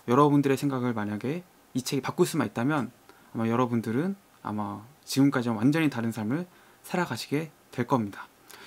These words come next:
그래서 오늘 저는 이제 성공하는 사람들과, 어, 실패하는 사람들의 뭔가 생각의 차이,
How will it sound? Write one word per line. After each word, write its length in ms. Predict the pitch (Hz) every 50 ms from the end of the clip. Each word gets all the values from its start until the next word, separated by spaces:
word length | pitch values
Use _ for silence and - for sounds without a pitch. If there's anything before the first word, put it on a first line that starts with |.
| - -
그래서 160 | - 147 156
오늘 120 | 175 202
저는 280 | 190 - 156 156 170 160
이제 180 | 135 135 131 127
성공하는 460 | - 202 233 240 240 226 196 180 156
사람들과, 560 | 143 156 143 135 123 127 143 175 151 113 107 - _ - - - - - - - _
어, 200 | 110 110 107 104 104
실패하는 380 | - 233 233 240 226 202 185
사람들의 580 | - 170 147 139 139 131 127 120 120 120 117 113
뭔가 320 | - 110 107 104 107 101 101 98
생각의 380 | - - 220 208 190 156 127
차이, 320 | - - 165 139 110 -